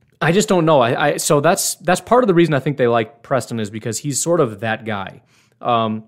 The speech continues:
he's obviously a lot bigger, but he's sort of our new Kyler Fackrell. He is strictly an outside linebacker,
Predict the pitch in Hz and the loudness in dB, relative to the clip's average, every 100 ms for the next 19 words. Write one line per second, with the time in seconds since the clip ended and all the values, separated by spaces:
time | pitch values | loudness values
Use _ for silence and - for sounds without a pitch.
0 | _ _ _ _ _ _ _ _ _ 131 | _ _ _ _ _ _ _ _ _ -2
1 | 127 165 165 147 120 123 110 123 120 110 | 2 2 2 2 2 2 2 0 0 -2
2 | 104 - 151 160 131 120 120 123 - 113 | -4 -2 0 0 0 0 0 -2 -2 -2
3 | 104 - 107 101 - - - _ _ _ | -2 -2 -2 -2 -6 -12 -14 _ _ _
4 | - 143 131 113 - 160 165 160 139 123 | 0 4 4 2 -2 2 2 2 2 2
5 | 120 127 117 110 110 107 107 107 113 | 0 0 0 0 0 0 0 -2 -6